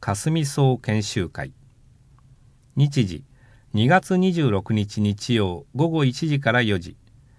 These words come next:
場所、産業商工会館。内容は、映画、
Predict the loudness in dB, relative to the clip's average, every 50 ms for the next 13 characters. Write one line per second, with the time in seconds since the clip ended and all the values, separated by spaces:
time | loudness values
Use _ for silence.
0 | _ _ _ -6 -2 0 0 0 2 0 0 0 -2 -10 -8 -2 0 0 2 2
1 | 2 0 0 0 0 0 2 2 2 2 2 2 0 0 2 2 0 0 0 -2
2 | -4 -8 -8 -10 -12 -18 -20 -20 -20 -20 -20 -20 -20 -20 -20 -20 -20 -20 _ _
3 | _ _ 0 2 4 4 6 4 4 4 4 2 0 0 -4 _ _ _ _ _
4 | -20 -8 _ 0 2 2 2 2 0 -2 -4